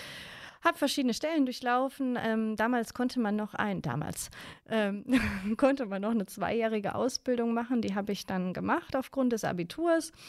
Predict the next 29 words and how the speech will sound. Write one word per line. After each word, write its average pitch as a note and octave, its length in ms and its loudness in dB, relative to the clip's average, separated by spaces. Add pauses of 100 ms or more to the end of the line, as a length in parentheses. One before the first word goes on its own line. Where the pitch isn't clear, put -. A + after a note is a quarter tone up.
(380)
ähm, A#3 380 2
und A#3+ 160 -2
bin B3+ 140 2
dann A#3+ 140 2
nach A#3 160 0
der - 160 0
Ausbildung, A3 800 0
ähm, G#3 640 0
direkt A3 460 -4
in G3 80 0
die F3+ 80 0
Kundenberatung A#3 840 0
eingestiegen G#3+ 880 0 (640)
und G3 300 0
habe G3+ 340 0
dann A#3+ 640 0 (500)
über F4 300 0
zwei - 360 0
Jahre G#3+ 520 0
in G3+ 160 0
der G3 100 2
Geschäftsstelle F#3 640 -2
Wannheimer F3+ 380 2
Ort, - 400 0
ähm, G3+ 320 0
als - 160 -4
Kundenberaterin A#3 760 0
gearbeitet, A3 920 0
ähm, G3 360 2